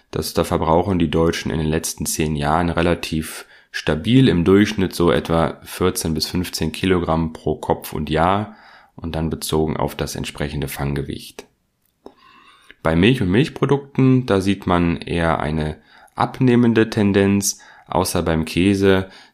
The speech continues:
da stieg der Verbrauch auch um etwa zweihundert Gramm pro Kopf und Jahr an. Bei den Getränken ist es sehr unterschiedlich.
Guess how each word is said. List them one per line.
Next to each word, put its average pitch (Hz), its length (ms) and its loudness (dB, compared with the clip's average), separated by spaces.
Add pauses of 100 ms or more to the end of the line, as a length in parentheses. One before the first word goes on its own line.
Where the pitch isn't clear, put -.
da 85 200 -2
stieg - 380 -4
der 80 120 0
Verbrauch 73 560 -4
auch - 260 -4
um 76 280 -4
etwa - 420 -4
zweihundert 80 600 -4
Gramm 76 340 -2
pro - 220 -8
Kopf - 340 -6
und 78 180 -8
Jahr 71 280 -6
an. 65 340 -12 (840)
Bei 90 120 2
den 92 140 2
Getränken 131 520 2
ist 98 100 0
es 92 140 -2
sehr 85 120 2
unterschiedlich. 127 920 0